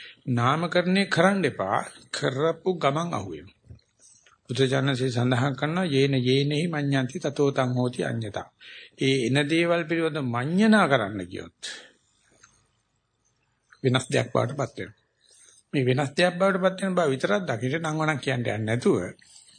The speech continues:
එතකොට තමයි තේරෙන්නේ මේක දකින්නකොට අපි මෙතෙක් කල් ලෝක්කාර ගති පහළ වුණා,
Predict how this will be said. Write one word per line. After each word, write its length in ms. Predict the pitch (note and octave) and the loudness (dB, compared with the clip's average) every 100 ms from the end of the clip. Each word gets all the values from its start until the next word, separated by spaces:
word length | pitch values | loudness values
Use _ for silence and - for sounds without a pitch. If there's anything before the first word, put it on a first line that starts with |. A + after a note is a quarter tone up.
| - | -6
එතකොට 340 | C#3 E3 F3+ | -2 0 0
තමයි 320 | D#3 C3+ B2+ A#2+ | 2 2 2 2
තේරෙන්නේ 380 | B2+ A2 A#2 D3 | 0 0 0 0
මේක 280 | C#3+ C#3 C#3+ | 0 -2 -2
දකින්නකොට 500 | B2+ - C#3 C3+ D#3 | -2 -2 -2 -2 -2
අපි 160 | D#3+ | 0
මෙතෙක් 320 | D#3 B2+ C3+ | 0 0 0
කල් 200 | B2+ D#3+ | -2 -2
ලෝක්කාර 500 | E3+ C#3 C#3 - B2+ B2 | 0 0 0 0 2 2
ගති 240 | A#2+ A#2 | 0 -2
පහළ 280 | A2+ G2+ A2+ | -4 -2 -2
වුණා, 240 | G#2+ A#2 | -2 -2